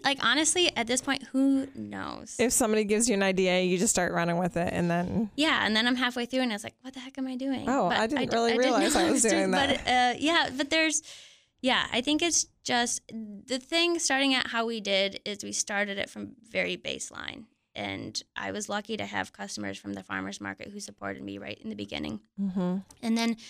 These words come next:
Speaker 1: now is, like, we're just slowly adding these things and evolving. And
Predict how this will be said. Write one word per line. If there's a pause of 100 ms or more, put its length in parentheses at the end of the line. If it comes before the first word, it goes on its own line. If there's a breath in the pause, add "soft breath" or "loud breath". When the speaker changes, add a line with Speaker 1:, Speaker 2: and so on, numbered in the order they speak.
(380 loud breath)
Speaker 1:
now
is,
like,
we're
just
slowly
adding
these
things
and (100)
evolving. (160)
And